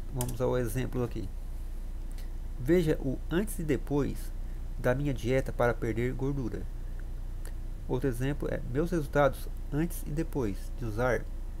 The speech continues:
e-mail marketing. Como Dubai se transformou e ficou tão rica antes e depois. Vamos agora ao oitavo modelo de título aqui. A palavra que é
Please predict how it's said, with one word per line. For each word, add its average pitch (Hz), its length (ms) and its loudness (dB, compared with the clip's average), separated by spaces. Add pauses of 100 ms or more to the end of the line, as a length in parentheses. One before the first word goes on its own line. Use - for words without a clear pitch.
e-mail 117 340 0
marketing. 123 460 -2 (1300)
Como 202 240 4
Dubai 151 300 8
se 143 100 -2
transformou 123 520 0 (140)
e 135 60 -2
ficou - 340 0
tão 156 200 0
rica 139 380 0 (400)
antes - 320 0
e 139 80 -4
depois. 135 440 0 (2000)
Vamos 127 240 0
agora 135 380 4
ao 127 260 4 (380)
oitavo 131 440 2
modelo 131 300 0
de 123 80 -2
título - 340 -2
aqui. 101 240 -2 (760)
A 110 80 2
palavra 120 320 4
que 123 100 0
é 107 40 0